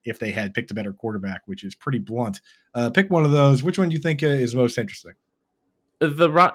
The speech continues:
Speaker 2: the Falcons one. Uh, they are linked the most highly to Justin Fields. I heard today that the, a lot of the betting sites pulled down Justin Fields' next team prop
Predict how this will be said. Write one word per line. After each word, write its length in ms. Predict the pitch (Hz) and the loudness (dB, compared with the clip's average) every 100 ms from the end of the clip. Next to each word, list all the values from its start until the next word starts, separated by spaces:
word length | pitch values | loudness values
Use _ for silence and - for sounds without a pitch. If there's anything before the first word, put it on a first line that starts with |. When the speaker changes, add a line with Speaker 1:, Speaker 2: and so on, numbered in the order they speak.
| 147 | -2
Speaker 2:
the 600 | 135 143 139 131 110 - | -2 0 2 2 -2 -6
Falcons 500 | - 110 - 101 104 | -6 -6 -6 -14 -16
one. 340 | 101 80 76 - | -16 -14 -18 -20
Uh, 180 | 85 - - - - - - _ _ _ _ _ _ _ _ - | -20 -20 -20 -20 -20 -20 -20 _ _ _ _ _ _ _ _ -16
they 280 | 131 143 196 | 0 4 6
are 140 | 208 | 6
linked 480 | 175 160 151 143 - | 4 0 -2 -4 -14
the 300 | - 127 123 | -16 -12 -6
most 280 | 131 131 127 | -2 0 0
highly 420 | - 123 120 117 113 | 0 0 2 -2 -6
to 200 | 123 117 | -8 -8
Justin 400 | 110 101 107 104 | -8 -10 -14 -18
Fields. 460 | - - - - _ _ _ _ _ _ _ _ _ _ _ _ _ _ _ _ _ _ - | -18 -18 -20 -20 _ _ _ _ _ _ _ _ _ _ _ _ _ _ _ _ _ _ 0
I 100 | 127 | 0
heard 340 | 131 156 175 | 4 4 2
today 320 | 175 165 156 147 | 0 0 2 4
that 240 | 143 135 | 0 0
the, 80 | 135 | -2
a 20 | |
lot 200 | 131 131 | 0 0
of 60 | 135 | 0
the 60 | |
betting 320 | 127 131 135 | 0 0 0
sites 260 | 131 131 117 | -2 -4 -6
pulled 400 | - - 139 139 | -10 -6 -6 -2
down 260 | 131 131 123 | -2 -2 -4
Justin 360 | 127 - 117 | -6 -6 -12
Fields' 380 | 127 123 117 - | -6 -6 -6 -8
next 260 | 113 - - | -8 -8 -12
team 420 | 131 120 113 110 | -10 -8 -8 -10
prop 340 | - 98 92 | -6 -6 -6